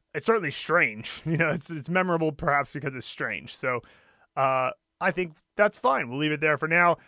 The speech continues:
Thanks so much for listening to the Mandarin Blueprint podcast. Remember, in the show notes to this episode, right near the top, is the link to the vocab mnemonic sheet where you can add in your suggestions. Uh, we're trying to get the first two mnemonics in the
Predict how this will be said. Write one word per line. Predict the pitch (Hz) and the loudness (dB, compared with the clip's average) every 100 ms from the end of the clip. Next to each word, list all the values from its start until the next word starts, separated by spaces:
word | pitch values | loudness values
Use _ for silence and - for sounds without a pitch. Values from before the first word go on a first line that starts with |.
| _ | _
Thanks | 220 233 - | 0 0 0
so | 220 | 0
much | 214 208 | 2 2
for | - 185 175 - | -2 -6 -8 -8
listening | 190 196 196 | -6 -4 -6
to | 170 | -6
the | 185 | -4
Mandarin | 190 185 180 | -2 0 -2
Blueprint | 165 175 165 | -2 -2 2
podcast. | 190 185 202 185 - | 4 4 6 2 2
Remember, | 185 214 185 165 | -2 0 0 0
in | |
the | 180 | -4
show | - 208 | 0 2
notes | 202 190 - | 2 0 -2
to | |
this | 185 156 | -6 0
episode, | - 180 185 160 | 0 0 -2 2
right | 175 | 0
near | 180 175 | 0 -2
the | 165 | 0
top, | 190 180 170 | 2 4 2
is | 160 143 | -4 -4
the | 151 156 | -4 -4
link | 185 180 - - _ - | -2 -4 -6 -16 _ -12
to | 165 | -6
the | 160 | -4
vocab | 151 185 175 180 170 | -2 -2 2 0 0
mnemonic | 170 175 175 - | -2 -4 -4 -6
sheet | - 190 165 - - _ _ 143 | -8 -8 -10 -12 -18 _ _ -4
where | 147 | -4
you | 143 156 | -2 -8
can | 151 151 | -8 -10
add | 170 180 185 | -6 -2 -2
in | - 180 170 170 170 _ - | -4 -6 -6 -8 -10 _ -8
your | 170 160 | -4 -4
suggestions. | 165 139 196 180 - 190 196 190 - _ _ _ - | -6 -4 -2 -2 -4 -6 -8 -12 -16 _ _ _ -2
Uh, | 151 147 143 - | 2 4 2 0
we're | 156 151 | -2 -2
trying | 156 185 190 | -2 0 0
to | 190 | 2
get | 185 165 | -2 -4
the | |
first | 156 - 208 202 - | -6 0 0 0 -4
two | - 208 196 | -8 -8 -6
mnemonics | 180 175 175 175 170 | -6 -4 -4 -6 -8
in | |
the | 156 | -10